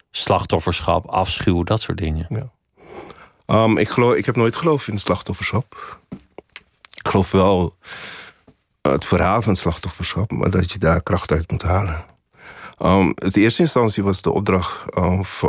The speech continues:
Speaker 2: ook v-, vanuit de Antilliaanse groep Nelson: kan je een beeld maken over Kerwin.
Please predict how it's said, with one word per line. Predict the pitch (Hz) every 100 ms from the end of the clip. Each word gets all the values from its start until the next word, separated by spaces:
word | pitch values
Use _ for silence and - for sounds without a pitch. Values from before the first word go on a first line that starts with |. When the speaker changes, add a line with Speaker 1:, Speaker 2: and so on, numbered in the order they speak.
| -
Speaker 2:
ook | - - 110 -
v-, | - -
vanuit | 98 - - 101 98 85
de | -
Antilliaanse | - 90 - 85 82
groep | - 85 82
Nelson: | 87 90 98
kan | - 90
je |
een | 92
beeld | 90 90
maken | - 87 85
over | 87 110
Kerwin. | - 120 107 80